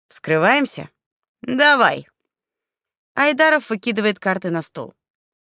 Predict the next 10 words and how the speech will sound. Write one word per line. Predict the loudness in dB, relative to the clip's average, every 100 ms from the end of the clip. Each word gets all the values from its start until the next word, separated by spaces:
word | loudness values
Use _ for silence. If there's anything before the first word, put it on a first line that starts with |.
| _ _ _ _ _ _ _ _ _ _ _ _
«Стрит-флэш». | -16 0 0 2 0 0 0 -10 -14 _ _ _ _ _ _ _ -2
О, | 2 4 4 4 4 2 0 -4 -8 _ -14
звучит | -10 -6 -6 -4 -8
круто. | -6 -6 -4 -6 -10 _ _ _ _ _ _ _
И | -16
как | -12 -4 -4 -4
он | -4
это | -4 -6
говорит? | -6 -2 -2 -4 -8 -14 -20 _ _ _
М. | -8 -6 -4 -6 -6 -6 -8 -10 -12 -16 -20